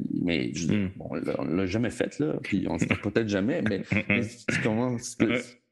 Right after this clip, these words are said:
Speaker 1: je pense que lui-même dirait jamais qu'il s'est senti que je lui, un jour, je lui ai dit, « Il n'y aura pas de danseur hip-hop. »
Speaker 2: <laughs> Non, non, non, c'est ça.
Speaker 1: <laughs>
Speaker 2: Non, puis t'as raison, ça revient toujours un peu, puis c'est drôle, parce que ça revient même à la limite à tes, à tes études, ça, c'est le, c'est le dialogue,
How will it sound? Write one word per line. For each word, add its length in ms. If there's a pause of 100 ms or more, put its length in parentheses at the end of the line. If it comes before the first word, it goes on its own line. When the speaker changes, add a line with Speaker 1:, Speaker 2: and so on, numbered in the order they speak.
(500)
Speaker 1:
je 500
pense 240
que 140
lui-même 600
dirait 280
jamais 420
qu'il 120
s'est 140
senti 580
que 180
je 180
lui, 140
un 140
jour, 220
je 120
lui 100
ai 40
dit, « 220
Il 100
n'y 100
aura 220
pas 200
de 100
danseur 440
hip-hop. » 480
Speaker 2:
<laughs> 140
Non, 100
non, 140
non, 80
c'est 80
ça. 140
Speaker 1:
<laughs> 800
Speaker 2:
Non, 200
puis 140
t'as 120
raison, 340
ça 140
revient 160
toujours 300
un 80
peu, 160
puis 80
c'est 80
drôle, 140
parce 120
que 60
ça 60
revient 120
même 180
à 60
la 100
limite 320
à 80
tes, 280
à 80
tes 240
études, 260
ça, 200
c'est 160
le, 280
c'est 140
le 80
dialogue, 680